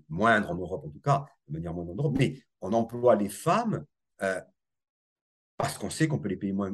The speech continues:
moins cher, on peut les faire travailler plus et les faire, et les payer moins cher que les hommes. Euh, au dix-neuvième, vingtième, c'est très net, c'est très clair.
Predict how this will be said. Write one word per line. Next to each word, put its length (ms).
moins 160
cher, 260
on 40
peut 60
les 60
faire 120
travailler 240
plus 240
et 40
les 40
faire, 160
et 100
les 60
payer 200
moins 100
cher 160
que 80
les 180
hommes. 340
Euh, 220
au 60
dix-neuvième, 400
vingtième, 340
c'est 140
très 160
net, 200
c'est 120
très 140
clair. 340